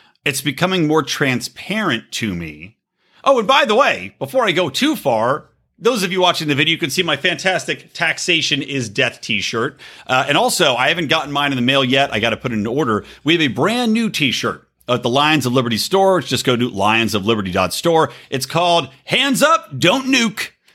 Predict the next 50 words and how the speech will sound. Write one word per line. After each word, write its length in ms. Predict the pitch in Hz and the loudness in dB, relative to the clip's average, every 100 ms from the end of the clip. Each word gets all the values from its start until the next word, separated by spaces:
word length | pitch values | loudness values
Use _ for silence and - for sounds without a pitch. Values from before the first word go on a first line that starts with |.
| _ | _
And 80 | 135 | -6
of 60 | 143 | 0
course, 240 | 180 170 | 2 2
this 180 | 160 139 | 0 -2
is 140 | 139 | -4
in 40 | 131 | -4
response 400 | 123 - 143 131 | -4 0 0 0
to 100 | 143 | -2
the 100 | 127 | 0
numerous 480 | 175 330 294 170 127 | 4 4 4 0 -2
times 420 | 156 135 131 127 | -2 0 -2 -4
Democratic 560 | 131 160 135 151 135 123 | -2 -2 0 0 0 0
politicians, 600 | 139 127 147 131 131 110 | 0 0 -2 -2 -2 -2
Biden, 460 | 87 139 131 131 | -2 0 0 -2
Swalwell, 480 | 110 139 127 123 120 | -2 2 2 4 2
among 180 | 117 120 | 2 2
others, 320 | 220 214 190 - - | 2 2 -2 -6 -4
have 180 | 214 214 | -4 0
threatened 220 | 214 190 | -2 0
to 100 | 175 | 0
nuke 340 | 175 190 - - _ | 0 -2 -6 -16 _
the 80 | 127 | -4
population 580 | 170 139 131 117 - 117 | -2 0 0 0 0 -2
of 60 | |
the 60 | 101 | -2
United 260 | 95 87 | -2 -4
States. 320 | - 147 135 - - _ | -2 -2 -2 -6 -18 _
Brand 320 | 151 208 247 | 0 2 2
new 80 | 220 | 2
shirt 260 | - 185 170 | 2 2 2
at 80 | |
the 60 | 131 | 0
Lions 240 | 139 139 | 2 2
of 40 | 123 | 0
Liberty 180 | 123 113 | -2 -2
store. 420 | - 123 120 117 - - _ - | -2 2 2 0 -6 -20 _ 0
And 360 | 165 160 120 | 0 0 -2
good 160 | 147 240 | 0 0
news, 180 | 214 170 | -2 0
guys, 300 | 160 147 120 | 2 2 0
if 80 | |
you 80 | 170 | -4
sign 180 | - 185 | 0 0
up 80 | 147 | 0
for 80 | 151 | -2
our 80 | |
Patreon 640 | 131 214 247 - 135 113 123 | -2 -2 -2 0 2 2 2
at 180 | 123 - | 0 0
certain 300 | 156 160 135 | -2 -2 0
levels, 340 | 131 131 123 | 2 2 -2